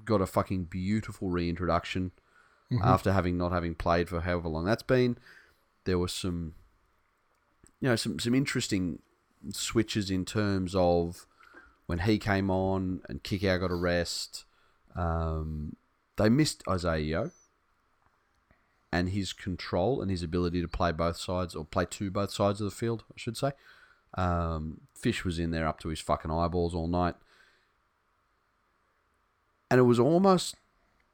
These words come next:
Speaker 1: as if, and I need this to be true, so I'm gonna believe it. <laughs>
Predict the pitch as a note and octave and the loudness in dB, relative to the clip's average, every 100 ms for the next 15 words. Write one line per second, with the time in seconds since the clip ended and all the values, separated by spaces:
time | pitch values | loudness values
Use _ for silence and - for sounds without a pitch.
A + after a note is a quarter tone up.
0 | _ _ _ _ _ _ _ _ _ F#2+ | _ _ _ _ _ _ _ _ _ 0
1 | G#2 G#2+ F#2+ - G2 F#2+ G2 A#2 G#2+ - | 0 2 2 2 0 2 2 2 -2 -6
2 | E2+ E2 - C#3 G2+ G2+ F2+ F#2 E2+ E2 | -6 -4 0 2 2 0 -2 -2 -4 -2
3 | A2+ A2+ G2 _ _ - C#4 | 0 0 -4 _ _ -2 -2